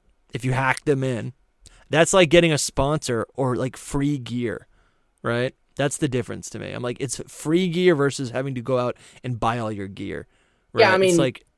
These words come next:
Speaker 1: it's,
Speaker 2: I
Speaker 1: it's
Speaker 2: feel
Speaker 1: like
Speaker 2: a
Speaker 1: you're
Speaker 2: little
Speaker 1: getting
Speaker 2: bit
Speaker 1: it,
Speaker 2: differently on it 'cause
Speaker 1: you're
Speaker 2: it's
Speaker 1: getting an advantage, but it's this, it's like you're not breaking the rules. You're still playing the game.
Speaker 2: See, but in a way you are, 'cause you're, you're not,
Speaker 1: No.
Speaker 2: I, I don't know. But it, uh,
Speaker 1: Let's
Speaker 2: for the
Speaker 1: have it,
Speaker 2: record,
Speaker 1: let's,
Speaker 2: I
Speaker 1: I mean,
Speaker 2: don't
Speaker 1: I,
Speaker 2: care.
Speaker 1: I'll have this discussion.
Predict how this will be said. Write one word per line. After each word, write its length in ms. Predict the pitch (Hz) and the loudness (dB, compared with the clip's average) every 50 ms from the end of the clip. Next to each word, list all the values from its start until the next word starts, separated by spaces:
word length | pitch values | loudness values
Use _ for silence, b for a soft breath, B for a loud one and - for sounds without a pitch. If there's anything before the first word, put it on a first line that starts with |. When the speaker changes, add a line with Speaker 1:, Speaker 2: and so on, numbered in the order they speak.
| _ _ _ - 160 | _ _ _ 2 2
Speaker 1:
it's, 140 | 165 - 185 | 4 4 4
Speaker 2:
I 40 | |
Speaker 1:
it's 60 | 185 185 | 6 8
Speaker 2:
feel 100 | 226 220 | 8 10
Speaker 1:
like 100 | 185 175 | 10 10
Speaker 2:
a 20 | |
Speaker 1:
you're 120 | 156 185 - | 8 8 6
Speaker 2:
little 80 | 147 151 | 8 10
Speaker 1:
getting 260 | 180 190 202 208 202 | 10 10 10 10 8
Speaker 2:
bit 120 | - 190 | 8 6
Speaker 1:
it, 20 | 170 | 4
Speaker 2:
differently 480 | 175 175 170 - 190 156 170 170 170 | 2 0 0 -2 -6 -4 0 0 0
on 160 | 170 170 175 175 | 0 0 -2 -2
it 180 | 170 156 - | -4 -6 -6
'cause 180 | - 170 147 143 | -2 0 4 6
Speaker 1:
you're 100 | 165 156 | 6 6
Speaker 2:
it's 80 | 131 | 8
Speaker 1:
getting 280 | 139 175 180 190 196 196 | 8 8 10 10 8 6
an 80 | 196 196 | 6 6
advantage, 480 | 180 147 139 139 147 156 175 175 147 | 6 6 4 2 2 4 2 2 2
but 80 | 147 143 | 0 -2
it's 140 | 135 - - | -2 -2 -4
this, 260 | 147 - - - - - | -4 -4 -4 -4 -2 -4
it's 200 | 156 139 - - | -2 -2 0 2
like 240 | 160 151 143 - - - | 2 2 2 0 -4 -8
you're 220 | 156 127 143 147 | -2 2 2 2
not 260 | 143 143 160 156 151 127 | 4 2 0 2 8 8
breaking 480 | - 131 143 151 143 - 143 139 131 | 8 8 8 2 2 0 -4 -4 -2
the 80 | 123 117 | -4 -4
rules. 340 | 101 104 110 101 85 73 104 | -2 -2 -4 -4 -4 -4 -6
You're 120 | 110 120 | -6 -6
still 180 | - - 170 - | -2 -2 -2 0
playing 420 | - - - 151 151 147 143 135 | 0 -2 -2 -2 -2 -2 -2 -4
the 60 | 123 | -4
game. 400 | 107 101 113 110 104 85 - - _ - _ _ _ _ _ _ _ _ - | -4 -4 -4 -6 -6 -8 -10 -14 _ -20 _ _ _ _ _ _ _ _ -6
Speaker 2:
See, 200 | - 214 214 196 | -4 -2 0 4
but 240 | 202 190 - - - 160 - _ _ - | 4 2 2 2 -8 -20 -20 _ _ -4
in 120 | 185 208 | -2 0
a 80 | 190 160 | 0 2
way 240 | 147 151 160 180 | 2 2 4 4
you 280 | 180 165 143 139 131 123 | 4 4 4 2 2 4
are, 240 | 143 151 143 123 117 | 6 6 6 6 2
'cause 200 | - - 143 120 | 0 -2 -2 -2
you're, 140 | 135 131 131 | 0 -2 0
you're 120 | 120 135 | 0 0
not, 300 | 135 156 165 156 - - | 2 2 0 0 -2 -8
Speaker 1:
No. 240 | 113 117 90 76 78 - | -10 -10 -8 -8 -2 0
Speaker 2:
I, 140 | 156 151 - | 0 2 4
I 80 | 160 160 | 4 2
don't 80 | 139 | 2
know. 140 | 131 113 113 B B B B - | 2 -2 -6 B B B B 2
But 220 | - 180 165 - | 4 4 4 6
it, 240 | 151 175 - - - - - _ _ _ _ _ - | 6 4 4 4 -6 -18 -20 _ _ _ _ _ 4
uh, 60 | 190 | 6
Speaker 1:
Let's 100 | 190 185 | 6 8
Speaker 2:
for 160 | - 180 180 170 | 8 10 10 12
the 60 | 220 | 12
Speaker 1:
have 120 | 233 226 | 12 12
it, 60 | 247 | 12
Speaker 2:
record, 140 | 254 240 151 170 | 12 12 12 10
Speaker 1:
let's, 160 | 185 - 180 | 6 6 6
Speaker 2:
I 120 | 185 208 | 4 4
Speaker 1:
I 160 | 233 - 175 | 6 6 6
mean, 100 | - 202 | 8 8
Speaker 2:
don't 100 | 196 175 | 8 8
Speaker 1:
I, 40 | 175 185 | 6 6
Speaker 2:
care. 120 | 165 143 | 8 8
Speaker 1:
I'll 120 | 180 202 | 8 10
have 220 | 190 208 226 233 196 | 12 12 10 10 10
this 140 | 220 214 - | 8 2 2
discussion. 560 | - 190 156 - 175 180 190 - - 123 | 0 -6 0 4 4 4 4 4 2 -4